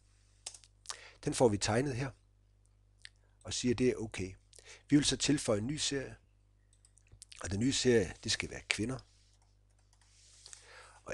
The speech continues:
x-værdierne er her de samme, og y-værdierne er her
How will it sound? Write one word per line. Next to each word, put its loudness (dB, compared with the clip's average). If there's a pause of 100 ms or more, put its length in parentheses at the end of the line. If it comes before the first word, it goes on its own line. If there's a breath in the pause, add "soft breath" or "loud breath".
(120)
x-værdierne -6 (160)
er -12
her -8 (400)
de -10
samme, -6 (2000 loud breath)
og -10
y-værdierne -2 (640)
er -10
her -6